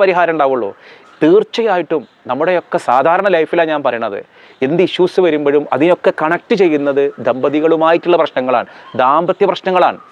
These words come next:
ഇപ്പോൾ നമ്മളിത് കൊ-, കഴിഞ്ഞ രണ്ട് മൂന്ന് ദിവസങ്ങൾക്കകം കേട്ടൊരു വാർത്ത, ആ, കൊല്ലത്തുനിന്ന് രണ്ട് ഒൻപതും, ആ, നാലും വയസ്സുള്ള കുഞ്ഞ്, കുഞ്ഞുങ്ങളെ ഇല്ലാതാക്കിയിട്ടാണ് ആ അച്ഛൻ, വളരെ വലിയൊരു വീട്ടിലുള്ളവരാണ്, ഇവർ സാധാരണ ഫാമിലിയാണ്, അവരില്ലാതാക്കിയിട്ട്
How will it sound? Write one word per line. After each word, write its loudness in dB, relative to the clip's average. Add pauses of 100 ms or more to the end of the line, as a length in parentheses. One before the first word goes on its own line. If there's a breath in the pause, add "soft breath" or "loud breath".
(180 loud breath)
ഇപ്പോൾ -2
നമ്മളിത് 2
കൊ-, 0
കഴിഞ്ഞ 0
രണ്ട് 0
മൂന്ന് 2
ദിവസങ്ങൾക്കകം -2
കേട്ടൊരു 2
വാർത്ത, 0 (640 loud breath)
ആ, 4 (220)
കൊല്ലത്തുനിന്ന് 0
രണ്ട് 0 (300)
ഒൻപതും, 0 (400)
ആ, -2 (440)
നാലും 2
വയസ്സുള്ള 0
കുഞ്ഞ്, -4 (140)
കുഞ്ഞുങ്ങളെ 0
ഇല്ലാതാക്കിയിട്ടാണ് 0 (460 loud breath)
ആ 2 (100)
അച്ഛൻ, -6 (100)
വളരെ -2
വലിയൊരു -4
വീട്ടിലുള്ളവരാണ്, 0 (800)
ഇവർ -4 (120)
സാധാരണ 2 (100)
ഫാമിലിയാണ്, 0 (760 soft breath)
അവരില്ലാതാക്കിയിട്ട് 0